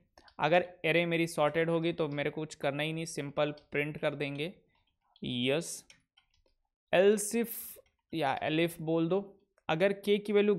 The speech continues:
greater than है या equal to है टू है, नेबर्स को हम हमेशा स्वैप कर पाएंगे, स्वैप कर पाएंगे तो सॉर्टिंग हमेशा कर पाएंगे,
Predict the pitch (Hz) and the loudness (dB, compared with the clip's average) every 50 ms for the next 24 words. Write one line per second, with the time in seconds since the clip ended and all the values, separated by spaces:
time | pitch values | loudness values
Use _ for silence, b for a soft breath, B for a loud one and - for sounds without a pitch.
0 | 147 156 151 156 147 151 175 180 170 185 185 185 180 190 180 175 160 147 147 - | 0 0 0 2 4 4 4 4 4 2 0 0 0 0 0 2 0 0 0 0
1 | - 160 160 156 170 170 165 165 156 165 - 165 165 165 175 185 196 190 - - | 0 0 0 2 0 0 0 -2 -4 -2 -2 0 0 2 0 -2 -2 -6 -8 -6
2 | 151 147 143 147 160 160 160 - - 170 156 160 156 156 151 151 151 151 - 156 | -6 -4 -2 -2 -2 -2 -2 -4 -6 -4 -4 -2 -2 -2 -2 -2 -4 -4 -4 -6
3 | 147 - - 147 143 - - - 147 143 - 156 151 151 156 156 160 170 165 _ | -6 -2 -2 -2 -2 -2 -2 -4 -4 -4 -4 -6 -6 -6 -6 -8 -8 -10 -12 _
4 | b b b b b _ - - 147 143 143 - - 151 139 - 147 147 147 151 | b b b b b _ -4 0 0 0 2 2 0 0 0 0 -2 -4 -2 -2
5 | 147 156 151 - 143 143 139 135 - - - _ - - 139 131 135 131 - - | -2 -4 -2 -2 -2 -2 -2 -2 -4 -6 -12 _ -8 -4 -2 -2 -2 -2 -6 -8
6 | 139 135 139 135 139 127 131 123 - 147 139 139 143 135 - 147 143 143 147 147 | -8 -8 -8 -8 -8 -8 -8 -4 -4 -2 -2 -2 -2 -2 -2 -2 -2 -2 -4 -6
7 | 151 156 | -6 -8